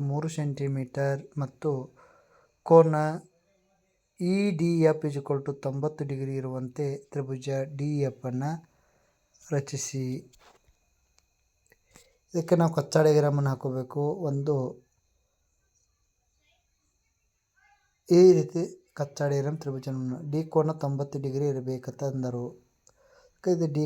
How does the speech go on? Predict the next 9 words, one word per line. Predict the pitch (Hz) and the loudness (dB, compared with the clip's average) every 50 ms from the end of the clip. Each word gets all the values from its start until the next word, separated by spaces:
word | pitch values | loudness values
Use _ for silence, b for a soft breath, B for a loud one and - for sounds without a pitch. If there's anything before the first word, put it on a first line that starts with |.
| 147 151 | -2 -2
ಕೋನ, | - 147 143 139 147 147 151 165 - - - | -2 -2 0 0 0 0 -2 -2 -4 -8 -8
ಇದು | 147 139 135 | -8 -6 -4
ಈ | 139 143 147 143 - | -4 -4 -4 -6 -8
ಕೋ-, | - - 147 143 139 143 | -8 -6 -4 -2 -2 -2
ಈ, | 147 147 147 156 156 - - - - | -2 -2 -2 -4 -6 -8 -12 -10 -8
ಇದು | 143 131 135 135 | -4 -2 -2 -2
ಎಫ್ | 131 131 - _ | -2 -4 -10 _
ಕೋನ, | - - 135 127 123 127 127 135 143 165 - - _ _ _ _ _ _ _ _ _ _ _ _ _ _ _ _ _ _ - | -12 -8 -6 -6 -4 -4 -4 -4 -6 -8 -12 -16 _ _ _ _ _ _ _ _ _ _ _ _ _ _ _ _ _ _ -4
ಇದು | 160 151 160 | 0 4 4